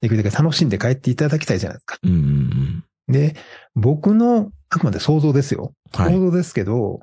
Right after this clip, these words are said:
Speaker 1: 中島監督ってやっぱりあの、相性を結構考える監督なんで、
Speaker 2: うん。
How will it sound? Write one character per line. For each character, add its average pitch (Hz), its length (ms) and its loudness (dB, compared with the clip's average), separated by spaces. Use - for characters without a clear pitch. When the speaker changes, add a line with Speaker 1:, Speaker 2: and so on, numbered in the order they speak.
Speaker 1:
中 151 200 0
島 190 140 2
監 185 160 0
督 180 160 0
っ 156 60 -4
て 104 80 0
や 95 40 0
っ 95 40 -6
ぱ 104 80 -2
り 101 40 -2
あ 98 60 -2
の、 95 460 -4
相 220 160 2
性 202 260 0
を 92 80 -2
結 131 140 -4
構 98 140 -2
考 127 200 2
え 127 40 0
る 123 80 0
監 120 160 2
督 123 160 0
な 90 100 -2
ん - 100 -8
で、 95 320 -4
Speaker 2:
う 101 40 0
ん。 73 280 0